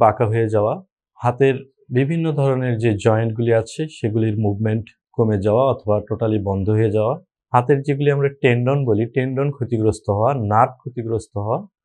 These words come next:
এগুলির আমরা তাৎক্ষণিক সমাধানও করে থাকি কিংবা আঘাত পরবর্তী যেটাকে সেকেন্ডারি বলে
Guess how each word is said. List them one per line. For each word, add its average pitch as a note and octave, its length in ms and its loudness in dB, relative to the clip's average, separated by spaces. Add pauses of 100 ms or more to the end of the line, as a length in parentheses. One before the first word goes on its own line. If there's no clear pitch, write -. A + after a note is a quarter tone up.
(100)
এগুলির D#3 360 2
আমরা D3 220 0 (120)
তাৎক্ষণিক C#3+ 420 0 (100)
সমাধানও D#3 400 -4
করে E3 200 -2
থাকি D#3+ 300 -6 (340)
কিংবা D3 280 2 (260)
আঘাত C3+ 300 -2
পরবর্তী C#3 540 0 (280)
যেটাকে A2+ 280 -2 (120)
সেকেন্ডারি A#2+ 520 0
বলে A2 260 0